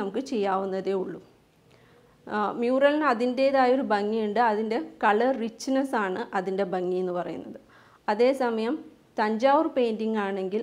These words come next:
അതിൻ്റെ റിച്ച്നെസ് എന്ന് പറയുന്നത് അതിൽ നമ്മൾ ഗോൾഡ് ഫോയിൽ യൂസ് ചെയ്യുന്നു, സ്റ്റോൺസ് യൂസ് ചെയ്യുന്നു, വാട്ടർ കളർ മീഡിയ ആണ് അതിൽ യൂസ് ചെയ്യുന്നത്. അതിന് സ്പെഷ്യൽ അറബിക് ഗം എന്ന് പറഞ്ഞ ഗമ്മുണ്ട്, അത് ഒട്ടിക്കാനും മക്ക് വർക്ക് ഉണ്ട്, കൂടുതൽ മാനുവൽ വർക്കുകളുണ്ട്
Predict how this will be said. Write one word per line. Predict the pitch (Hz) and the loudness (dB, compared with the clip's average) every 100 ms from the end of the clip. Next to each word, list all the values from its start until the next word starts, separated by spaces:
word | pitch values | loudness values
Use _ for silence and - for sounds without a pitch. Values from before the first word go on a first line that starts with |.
| 208 | -2
അതിൻ്റെ | 208 233 247 226 | -2 0 0 0
റിച്ച്നെസ് | 208 - 208 208 | -6 -6 -8 -4
എന്ന് | 220 208 | -4 -2
പറയുന്നത് | 185 185 185 185 220 | -2 -2 -4 -2 -2
അതിൽ | 196 214 214 | -2 -2 -4
നമ്മൾ | 196 208 208 | -4 -4 -2
ഗോൾഡ് | 185 190 190 | 0 0 -2
ഫോയിൽ | 208 214 214 | -2 -2 -2
യൂസ് | 190 180 190 | -4 -4 -6
ചെയ്യുന്നു, | 190 208 247 | -6 -6 -4
സ്റ്റോൺസ് | 202 196 220 220 220 | -2 -2 -2 -4 -6
യൂസ് | 190 180 196 | -6 -6 -6
ചെയ്യുന്നു, | 185 - 262 - - - - | -6 -6 -8 -12 -20 -14 4
വാട്ടർ | 220 220 262 262 | 4 6 2 4
കളർ | 247 254 233 | 4 4 2
മീഡിയ | 202 196 214 208 | -2 -2 -2 -2
ആണ് | 185 185 | -2 -4
അതിൽ | 180 196 185 | -4 -6 -6
യൂസ് | 180 180 | -6 -4
ചെയ്യുന്നത്. | 185 175 180 - 196 | -6 -6 -6 -6 -4
അതിന് | 202 214 | -4 -6
സ്പെഷ്യൽ | 214 196 226 233 196 | -4 -4 -2 0 0
അറബിക് | 202 185 202 - 185 | 0 -4 -8 -8 -2
ഗം | 190 190 | 0 0
എന്ന് | 214 202 | 0 -2
പറഞ്ഞ | 185 190 180 | -2 -4 -4
ഗമ്മുണ്ട്, | 180 180 190 190 190 247 - - _ - | -6 -6 -8 -8 -8 -8 -12 -20 _ -10
അത് | 202 202 | -4 -4
ഒട്ടിക്കാനും | 196 196 190 180 202 226 | -2 -4 -4 -2 -2 0
മക്ക് | 180 - 208 | -2 -2 -2
വർക്ക് | 208 208 196 | -2 -2 -4
ഉണ്ട്, | 214 - | -4 -2
കൂടുതൽ | 262 247 277 247 | -4 -2 0 2
മാനുവൽ | 208 208 247 269 233 | 2 2 2 0 0
വർക്കുകളുണ്ട് | 202 - 190 196 190 160 | -2 -4 -6 -4 -6 -8